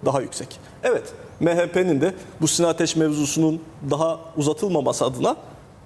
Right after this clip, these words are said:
A K P'den çekineceği bazı, e, doneler var. Ama A K P yirmi iki yıl, yirmi üç yıldır iktidarda olan bir parti olarak çok daha büyük bir bedelle karşılaşabilir.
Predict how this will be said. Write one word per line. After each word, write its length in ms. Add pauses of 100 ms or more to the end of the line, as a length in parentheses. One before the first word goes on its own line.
(220)
A 120
K 220
P'den 240
çekineceği 640
bazı, 260 (300)
e, 60 (320)
doneler 340
var. 200 (680)
Ama 220 (760)
A 140
K 140
P 120
yirmi 380
iki 180
yıl, 100
yirmi 220
üç 140
yıldır 200
iktidarda 460
olan 260
bir 60 (220)
parti 300
olarak 380 (580)
çok 260
daha 240
büyük 240
bir 200 (1120)
bedelle 460 (240)
karşılaşabilir. 640